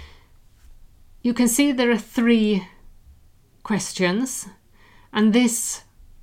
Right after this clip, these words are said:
will mean that one is yes, one is no, and one is not given.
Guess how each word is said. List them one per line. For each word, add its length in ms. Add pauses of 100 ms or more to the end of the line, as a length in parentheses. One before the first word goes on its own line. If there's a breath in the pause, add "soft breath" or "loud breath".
(240)
will 360
mean 340
that 160
one 380
is 240
yes, 500
one 460
is 240
no, 400 (160)
and 200
one 280
is 160
not 300
given. 440